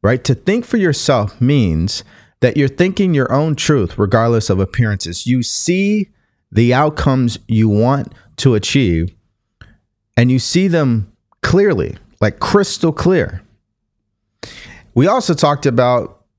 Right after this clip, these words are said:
that everything in this world, in our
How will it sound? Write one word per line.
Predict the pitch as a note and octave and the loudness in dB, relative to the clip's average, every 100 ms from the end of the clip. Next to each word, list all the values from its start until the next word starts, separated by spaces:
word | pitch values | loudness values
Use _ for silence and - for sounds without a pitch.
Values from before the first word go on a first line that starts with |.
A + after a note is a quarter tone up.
| _ _ | _ _
that | A#2+ C3+ - | -2 -2 0
everything | D#3+ F#3+ F3+ E3+ D#3 C3 - | 0 2 0 0 0 0 -2
in | G3 A#3+ | 0 2
this | F#3 A#2 - | 2 0 -2
world, | G2+ F2+ E2+ A2+ - - _ _ _ _ _ _ - | 0 0 0 -2 -6 -16 _ _ _ _ _ _ -4
in | D#3+ F3+ | -2 0
our | C#3+ A#2+ | 0 0